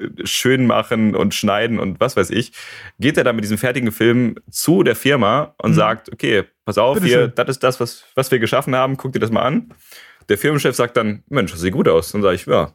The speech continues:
Speaker 1: vielen Dank.“ <laughs> Und, und times die Lorbeeren ein.
Speaker 2: Ja.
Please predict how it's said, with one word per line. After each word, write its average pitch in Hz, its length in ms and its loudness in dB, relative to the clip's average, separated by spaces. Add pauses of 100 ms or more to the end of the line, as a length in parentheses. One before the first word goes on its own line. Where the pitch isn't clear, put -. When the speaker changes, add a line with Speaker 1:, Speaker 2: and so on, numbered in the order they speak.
Speaker 1:
vielen 135 260 2
Dank.“ 127 320 0 (500)
<laughs> - 500 -12
Und, 110 440 2 (680)
und 123 220 0
times 147 260 -2
die 127 100 0
Lorbeeren 107 420 2
ein. 85 280 -2 (300)
Speaker 2:
Ja. 220 320 0